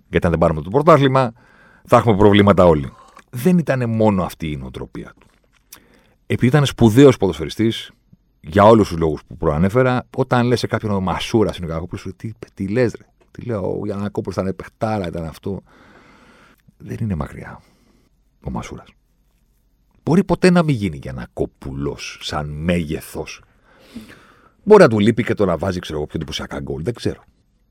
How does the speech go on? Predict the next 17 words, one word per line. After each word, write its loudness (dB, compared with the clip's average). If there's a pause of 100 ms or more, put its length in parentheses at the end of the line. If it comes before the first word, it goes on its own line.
(240)
Μπορεί 4
να 0
του -6
λείπει -2
ότι -2
ήρθε -2 (600)
πιο 0
μεγάλο -2
στον -14
Ολυμπιακό -6
και -8
δεν -4
είναι -8
το -14
ταλέντο, -10
ας -20
πούμε, -14